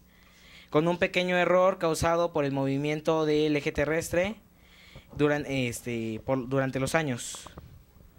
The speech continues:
Las dimensiones de la pirámide son impresionantes. Ciento cuarenta y seis punto cincuenta y nueve metros de altura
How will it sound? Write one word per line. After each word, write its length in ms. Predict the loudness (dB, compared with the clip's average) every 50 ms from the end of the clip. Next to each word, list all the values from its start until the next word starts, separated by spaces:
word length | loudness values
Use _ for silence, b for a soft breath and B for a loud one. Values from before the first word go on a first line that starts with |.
| B B B B B B B B B B B B B B -2
Las 180 | 2 2 2 4
dimensiones 460 | 2 0 0 0 2 2 2 2 2
de 80 | 2 2
la 100 | 2 2
pirámide 480 | 2 2 2 2 2 0 0 0 0
son 180 | 0 0 0 0
impresionantes. 920 | 0 0 -2 -2 0 0 -2 -2 -2 -2 -4 -6 -6 -6 -8 -12 -14 -16 -20 -20 B B B B B B -2
Ciento 360 | 0 2 2 2 2 0 2
cuarenta 320 | 2 2 0 0 0 -2
y 40 | 0
seis 240 | 2 2 0 0 0
punto 300 | -2 -2 -2 -2 -2 -2
cincuenta 400 | -2 -2 -2 -2 -2 0 0 -2
y 40 | 0
nueve 260 | 0 2 2 2 0
metros 280 | 0 -2 0 0 2
de 60 | 2 0
altura 480 | 0 0 0 2 2 2 0 -4 -8